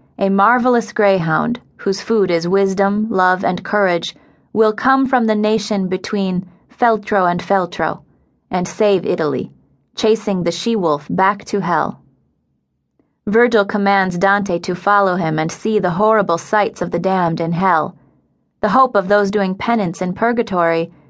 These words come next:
and if he so desires, the realm of the blessed in paradise.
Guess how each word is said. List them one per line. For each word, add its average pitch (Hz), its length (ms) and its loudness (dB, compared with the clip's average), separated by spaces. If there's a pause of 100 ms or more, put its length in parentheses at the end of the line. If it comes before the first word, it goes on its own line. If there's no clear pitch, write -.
(280)
and 226 140 0
if 269 100 0
he 277 140 0
so 294 240 2
desires, 233 720 0 (460)
the 202 100 0
realm 240 340 4
of 220 140 0
the 214 60 -2
blessed 202 560 0
in 160 180 -4
paradise. 165 800 -4